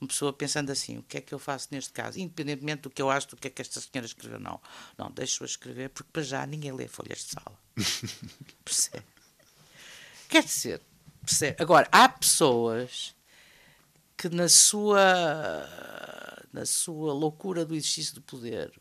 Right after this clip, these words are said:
Speaker 1: e na sua, e na ideia de que devem qualquer coisa do poder que têm a alguém, ficam loucos, enlouquecem, não é? E aí exer-, exercem o poder de uma maneira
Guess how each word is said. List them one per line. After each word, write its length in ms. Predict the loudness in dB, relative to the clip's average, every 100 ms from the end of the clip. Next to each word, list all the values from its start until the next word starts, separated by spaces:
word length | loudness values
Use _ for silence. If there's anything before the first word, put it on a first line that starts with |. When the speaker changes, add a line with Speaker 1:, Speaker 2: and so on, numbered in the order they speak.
| _ _ _ _ -12
Speaker 1:
e 140 | -10
na 280 | -8 -6 -4
sua, 840 | 0 0 0 -4 -4 -2 -2 -4 -6 -14 -20 -14
e 100 | -6
na 120 | -2 0
ideia 420 | 2 6 6 4
de 80 | 0 -10
que 140 | -2
devem 580 | 4 4 4 -2 -2 -4
qualquer 540 | 6 8 8 6 0 0
coisa 380 | 0 0 0 -6
do 120 | -8
poder 280 | -6 -2 -4
que 100 | -4
têm 340 | -4 -2 -2
a 60 | -2
alguém, 360 | -4 -6 -14 -18 _ _ _ -20 _ _ _ -14
ficam 380 | -12 -6 -2
loucos, 540 | 2 2 0 -6 -16 -16 _ _ _ _ _
enlouquecem, 720 | -8 -6 -6 -8 -10 -10 -14 -20 _ _ _ -10
não 80 | -10
é? 100 | -12 _ _ _ _ -20 -6
E 160 | 6 8
aí 380 | 8 6 0 -2
exer-, 360 | -2 0 0
exercem 380 | 0 0 0 -2
o 40 | -6
poder 400 | -6 -4 -4 -4
de 60 |
uma 140 | -6 -6
maneira 440 | -6 -6 -6 -8